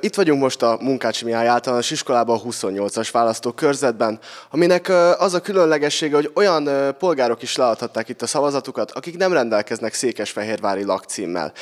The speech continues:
Természetesen ők az önkormányzati választáson nem szavazhattak, csak az E P listára. Itt áll mellettem Vas Gyöngyi, a szavazóbizottság elnöke. Milyen sikere volt a mai napnak?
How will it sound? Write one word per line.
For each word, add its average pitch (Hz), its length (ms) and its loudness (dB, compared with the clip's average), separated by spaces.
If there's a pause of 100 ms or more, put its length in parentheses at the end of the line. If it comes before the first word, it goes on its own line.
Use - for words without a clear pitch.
(140)
Természetesen 147 600 2
ők 156 220 2
az 131 180 2
önkormányzati 135 640 0
választáson 131 680 0
nem 147 160 0
szavazhattak, 147 760 -2 (240)
csak 147 160 -2
az 143 100 0
E 120 200 4
P - 100 -6
listára. 104 760 -2 (400)
Itt 220 240 0
áll 175 80 4
mellettem 165 480 2
Vas 151 240 2
Gyöngyi, 135 420 4
a 113 380 4
szavazóbizottság 117 960 0
elnöke. 104 580 -2 (200)
Milyen 196 200 6
sikere 117 340 0
volt 90 240 0
a 104 60 -2
mai 92 180 2
napnak? - 500 -2